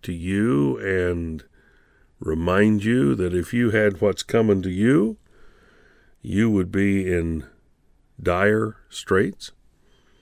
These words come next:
Hmm. What in the world is going on when Christians don't act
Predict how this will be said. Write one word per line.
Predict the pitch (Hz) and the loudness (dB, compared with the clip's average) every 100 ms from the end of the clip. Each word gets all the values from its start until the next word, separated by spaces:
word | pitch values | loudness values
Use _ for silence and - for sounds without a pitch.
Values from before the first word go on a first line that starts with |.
| _ _ _ _ - | _ _ _ _ -2
Hmm. | 131 110 87 76 69 - - _ _ _ _ - _ _ _ - - - - _ _ _ _ _ - | 0 2 0 -4 -10 -18 -20 _ _ _ _ -20 _ _ _ -20 -20 -20 -20 _ _ _ _ _ 0
What | 120 185 175 - - - _ _ _ - - - _ _ _ _ _ | 2 2 -2 -14 -20 -20 _ _ _ -20 -20 -20 _ _ _ _ _
in | 110 110 | -2 0
the | 107 | 0
world | 117 151 90 73 85 131 147 _ _ - | 2 2 0 -4 -8 -8 -12 _ _ -6
is | 110 107 | -6 -2
going | 120 131 135 | 0 0 0
on | 127 87 80 107 175 165 - _ _ _ _ _ _ _ _ _ - | 0 -2 -4 -6 -8 -14 -20 _ _ _ _ _ _ _ _ _ -2
when | 117 113 | 0 0
Christians | 107 202 - - 87 85 104 147 151 - - - _ _ _ _ - - - _ _ _ _ _ | 0 0 0 -2 -4 -4 -4 -8 -10 -14 -20 -20 _ _ _ _ -20 -20 -20 _ _ _ _ _
don't | - 120 120 | -4 0 2
act | 139 95 87 - - - | 2 2 -2 -10 -18 -18